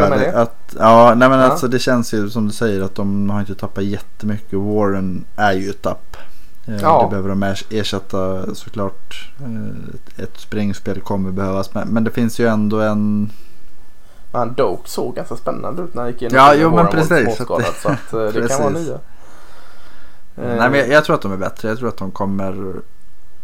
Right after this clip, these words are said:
Speaker 2: De har inte tappat så mycket som
Speaker 1: Nej,
Speaker 2: övriga lag
Speaker 1: och, och så
Speaker 2: heller.
Speaker 1: tror jag de har... Alltså, om Luke Fickell har säkert rekryterat smart, liksom. Han, han har nog mer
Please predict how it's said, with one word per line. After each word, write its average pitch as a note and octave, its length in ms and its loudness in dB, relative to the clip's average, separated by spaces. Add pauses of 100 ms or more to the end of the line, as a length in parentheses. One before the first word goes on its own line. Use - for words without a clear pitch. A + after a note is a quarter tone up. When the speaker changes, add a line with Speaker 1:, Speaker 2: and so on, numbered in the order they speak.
(120)
Speaker 2:
De A2 160 -2
har B2+ 80 2
inte - 120 -6
tappat G#2+ 360 0
så G2+ 220 -6
mycket F#2+ 360 -6
som F#3 100 -4
Speaker 1:
Nej, F#3+ 160 0
Speaker 2:
övriga D3 200 -2
lag D3+ 100 0
Speaker 1:
och, C3 140 2
och C3+ 60 2
så - 60 0
Speaker 2:
heller. G2 140 -6
Speaker 1:
tror D#3 120 4
jag B2+ 80 4
de B2+ 160 2
har... A2 460 -2
Alltså, B2 300 -2
om A#2+ 460 -2
Luke B2+ 280 -4
Fickell C3 360 -2
har C3+ 80 4
säkert C3 400 -4
rekryterat A#2+ 580 -2
smart, C3 400 2
liksom. - 320 -6
Han, A#2+ 160 2
han A#2 160 -2
har A#2 80 0
nog B2+ 80 -2
mer A#2+ 360 -2